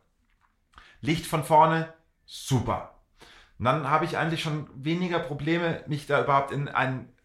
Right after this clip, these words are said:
in einen Frame zu setzen. Das heißt, ich sehe das immer als Bild, als Komposition, äh, was es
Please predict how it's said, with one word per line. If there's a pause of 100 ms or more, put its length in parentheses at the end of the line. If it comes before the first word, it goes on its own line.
in
einen
Frame
zu
setzen.
Das
heißt,
ich
sehe
das
immer
als
Bild,
als
Komposition, (720)
äh,
was
es